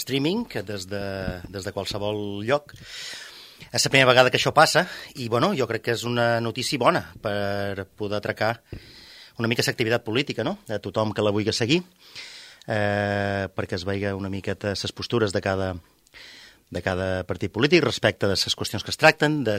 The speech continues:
què proposa cada un i què no proposa. Bé, una mica seguir eh, realment és, és l'activitat política que és al final el que regeix el destí d'aquesta, d'aquesta illa que tots estimam.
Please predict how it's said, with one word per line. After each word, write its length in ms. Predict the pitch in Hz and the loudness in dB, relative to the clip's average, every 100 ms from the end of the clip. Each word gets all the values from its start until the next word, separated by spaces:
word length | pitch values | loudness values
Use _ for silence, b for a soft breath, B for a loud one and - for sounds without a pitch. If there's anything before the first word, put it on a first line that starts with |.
| - | -2
què 80 | 107 | -2
proposa 340 | 110 110 101 | 0 0 0
cada 200 | 107 101 147 | -2 0 0
un 140 | 165 | 0
i 20 | |
què 140 | 143 101 | -4 -4
no 60 | 101 | -4
proposa. 320 | 98 143 143 | 0 2 4
Bé, 200 | 135 160 156 | 8 8 6
una 180 | 143 135 | 0 0
mica 160 | 139 | 0
seguir 300 | 151 135 131 160 B B B B B B B B | 0 0 0 -2 B B B B B B B B
eh, 160 | - 107 - | -6 -4 -4
realment 540 | 104 110 117 123 131 156 | -2 0 2 2 4 4
és, 200 | 120 - - | 4 0 -4
és 180 | - | -4
l'activitat 360 | 117 - 104 104 | -4 -2 -2 -2
política 280 | 113 110 123 | -2 0 0
que 100 | 139 | 0
és 20 | 120 | -2
al 80 | |
final 260 | - 104 101 | -4 -4 -4
el 60 | 123 | -4
que 120 | 127 | -2
regeix 380 | 120 98 110 - - | -4 -2 -2 -4 -4
el 140 | 110 98 | -4 -4
destí 300 | 98 - 110 110 | -8 -8 -4 -4
d'aquesta, 440 | 107 90 - 95 90 82 - | -4 -8 -8 -8 -8 -12 -16
d'aquesta 360 | 98 90 - 95 | -14 -12 -12 -10
illa 320 | 95 90 82 87 _ | -10 -10 -12 -16 _
que 100 | - | -16
tots 200 | - 85 - | -14 -12 -10
estimam. 260 | 95 131 | -8 -8